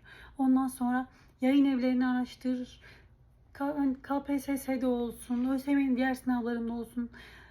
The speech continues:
En çok benzer soruları çıkartan zaten yayın evleri belli başlı belirli.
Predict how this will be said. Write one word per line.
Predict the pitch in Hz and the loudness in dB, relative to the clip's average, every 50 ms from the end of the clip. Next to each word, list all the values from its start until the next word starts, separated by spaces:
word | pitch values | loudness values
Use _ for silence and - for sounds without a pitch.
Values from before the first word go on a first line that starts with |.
| - - - - | -20 -20 -12 -6
En | 302 302 302 294 | -2 0 0 2
çok | 285 277 277 - | 2 0 0 2
benzer | 247 254 254 254 240 254 262 | 2 4 4 4 4 2 0
soruları | 254 - - 247 233 247 247 247 | -2 -2 -4 -2 0 0 -2 -2
çıkartan | - - - 254 247 240 240 247 240 240 240 247 240 | -4 -8 -6 -4 -4 -4 -4 -6 -4 -4 -4 -6 -4
zaten | 226 254 254 254 269 269 247 | -2 -2 -2 -2 -2 -2 -2
yayın | 240 240 240 240 | 0 0 0 0
evleri | 240 247 240 226 240 226 233 196 | 0 0 -2 -2 -4 -4 -2 -2
belli | 220 226 233 233 220 | -2 -2 -2 -4 -4
başlı | 226 220 220 - - 226 196 | -6 -8 -10 -12 -10 -8 -6
belirli. | 208 208 202 202 196 208 220 | -4 -4 -4 -6 -8 -8 -10